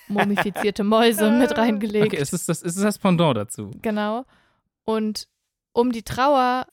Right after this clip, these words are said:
Speaker 1: für die Katzen quasi auszudrücken, wenn sie gestorben sind, haben sich eben die angehörigen Menschen die Augenbrauen rasiert. Und
Speaker 2: <laughs>
Speaker 1: wenn sie wieder nachgewachsen waren, dann war die Trauerzeit vorbei.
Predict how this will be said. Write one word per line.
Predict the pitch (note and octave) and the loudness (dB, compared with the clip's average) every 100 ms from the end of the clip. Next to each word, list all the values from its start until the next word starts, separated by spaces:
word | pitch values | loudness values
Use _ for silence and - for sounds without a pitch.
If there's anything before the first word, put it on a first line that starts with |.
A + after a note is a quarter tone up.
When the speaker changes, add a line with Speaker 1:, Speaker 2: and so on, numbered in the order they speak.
| _ | _
Speaker 1:
für | - A#3 | -6 -4
die | G#3+ | -4
Katzen | - C4 - G#3 | -8 -10 -6 -6
quasi | F#3+ F#3+ F#3 | -4 -6 -4
auszudrücken, | G#3 A#3+ - G3 F3+ F3+ F#3 G#3+ E4 _ _ _ _ _ | -4 -6 -8 -12 -10 -10 -6 -8 -8 _ _ _ _ _
wenn | G3+ F3+ | -6 -4
sie | F#3 | -6
gestorben | F#3+ - F#3 F#3 | -8 -6 -4 -4
sind, | F3+ F3+ A3 | -6 -8 -6
haben | A#3 G#3 | -6 -6
sich | G3+ | -8
eben | - F#3 | -10 -8
die | F#3+ | -8
angehörigen | G3+ A3 G#3+ F#3 F3+ F3 E3+ | -6 -4 -4 -6 -8 -6 -6
Menschen | F3+ A3+ - F#3 A3 _ _ _ | -4 -6 -8 -8 -8 _ _ _
die | - | -2
Augenbrauen | D4+ G#3+ E3+ E3+ E3 | 0 0 -4 -8 -8
rasiert. | E3 E3 E3+ D#3+ - _ _ _ _ _ _ - - - _ | -12 -12 -14 -16 -20 _ _ _ _ _ _ -12 -12 -12 _
Und | - A3+ G#3 - - - _ | -4 -2 -2 -4 -4 -4 _
Speaker 2:
<laughs> | _ _ | _ _
Speaker 1:
wenn | G#3+ B3 | 0 2
sie | A#3 | 2
wieder | A3 G#3+ | 0 0
nachgewachsen | G#3+ D4 - G3+ G#3 - A3 | 0 0 -2 -6 -6 -6 -6
waren, | G#3+ A#3+ | -4 -4
dann | A#3+ | -6
war | G#3+ | -6
die | G#3 A3+ | -8 -8
Trauerzeit | - F#3 F3+ G3+ F#3 | -6 -4 -4 -8 -10
vorbei. | C4 B3+ A3+ F3 | -8 -4 -4 -6